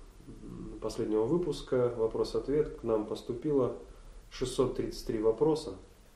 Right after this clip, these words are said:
Э, произошло очень много событий, и начнём мы с вопроса от Павла Воронина. Валерий Викторович, прокомментируйте, пожалуйста, значение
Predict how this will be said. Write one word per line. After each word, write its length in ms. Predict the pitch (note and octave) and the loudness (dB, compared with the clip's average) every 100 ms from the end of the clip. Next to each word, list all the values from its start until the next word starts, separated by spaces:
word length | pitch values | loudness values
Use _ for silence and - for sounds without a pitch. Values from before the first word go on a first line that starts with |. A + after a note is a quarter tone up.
| - - - - - - - - | -20 -20 -20 -20 -20 -20 -20 -4
Э, 560 | A2 A2 A2 G#2+ G#2 G#2 - - - | 2 4 4 4 2 0 -6 -16 -4
произошло 420 | A2+ A#2 B2+ C3 | 0 2 2 2
очень 240 | A#2+ - A#2+ | 2 2 0
много 240 | A2+ G#2+ | 2 2
событий, 560 | G#2 B2 C#3+ D#3+ - G#2+ | 0 -2 2 0 0 -6
и 640 | G2+ G2+ A#2+ A2+ A2 G#2+ | -6 -8 -6 -4 -2 0
начнём 420 | A2+ A#2 D3 C#3 | 0 -2 2 4
мы 540 | A2+ G#2+ G#2 G2+ - G#2 | 4 2 2 0 -4 -6
с 120 | - | -2
вопроса 500 | A#2+ D#3 D#3+ - A2+ | 0 4 2 2 0
от 300 | A#2+ A2 - | -2 -4 0
Павла 380 | C3 A#2 A2+ G#2+ - | 2 4 2 2 -4
Воронина. 520 | G#2+ A#2 A2+ G2 F2+ - - - - - - - - - - | -2 2 2 -2 -6 -10 -16 -20 -20 -20 -20 -20 -20 -18 -8
Валерий 380 | A#2 C#3 D#3+ C#3+ | 2 4 6 4
Викторович, 240 | C#3 - - | 0 -4 -4
прокомментируйте, 680 | A#2 C3+ C#3+ - E3 B2 | 0 4 4 4 4 4
пожалуйста, 560 | - A#2 B2 A#2+ A2+ - | 2 2 4 4 2 -2
значение 760 | G#2+ A#2+ A#2 F3 D#3 A2 G2 | -2 0 0 2 2 2 0